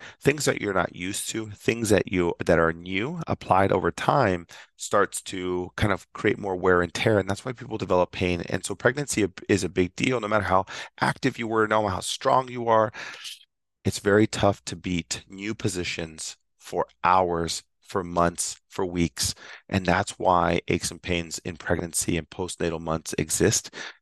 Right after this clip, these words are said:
There's just new stresses that are, were not normally there before, that are now there for hours to weeks to months. And our job and our goal is to make sure that you have less of those stresses, uh, and, and finding really truly what are the best positions for you.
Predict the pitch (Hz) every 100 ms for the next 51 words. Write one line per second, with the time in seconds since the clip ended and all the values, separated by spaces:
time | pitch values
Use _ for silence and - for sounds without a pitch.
0 | - 101 - 98 - 92 87 95 101 -
1 | 90 87 - 120 120 - - 85 - -
2 | 87 82 90 87 92 - 104 98 101 92
3 | 90 87 - 82 82 82 - - _ -
4 | 87 87 87 85 90 90 85 87 85 -
5 | 80 80 78 - 87 85 90 90 87 -
6 | 82 80 80 92 90 - - 82 85 80
7 | - - - - - - 92 - 92 101
8 | 107 - - 95 92 85 76 62 90 98
9 | - 92 87 80 82 - 92 90 - 98
10 | 85 - 92 90 87 82 80 90 - 104
11 | 110 113 - 110 113 123 131 - - -
12 | - 90 85 - 92 - 104 92 101 135
13 | 120 92 110 98 - 127 117 85 - 101
14 | 110 104 98 90 - - 80 80 104 107
15 | - 87 82 80